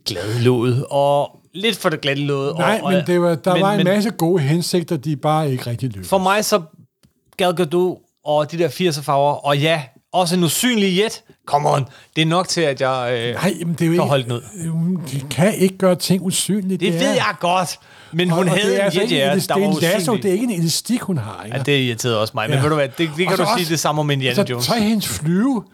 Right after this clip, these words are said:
Speaker 2: Nogle gange hopper hun, så svinger hun, så flyver hun.
Speaker 1: Ja, det var mærkeligt.
Speaker 2: Altså, de kan... Ved du hvad her?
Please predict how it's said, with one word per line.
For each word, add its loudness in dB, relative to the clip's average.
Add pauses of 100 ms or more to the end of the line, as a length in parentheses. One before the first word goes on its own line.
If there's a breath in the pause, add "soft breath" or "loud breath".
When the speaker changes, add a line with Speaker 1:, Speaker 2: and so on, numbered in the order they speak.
(360 soft breath)
Speaker 2:
Nogle 2
gange 0
hopper 0
hun, 2
så -4
svinger 0
hun, 0
så -2
flyver 0
hun. 0 (220)
Speaker 1:
Ja, -18
det -6
var -4
mærkeligt. -6
Speaker 2:
Altså, 4
de -2 (160)
kan... 0 (340)
Ved -2
du 0
hvad 0
her? 0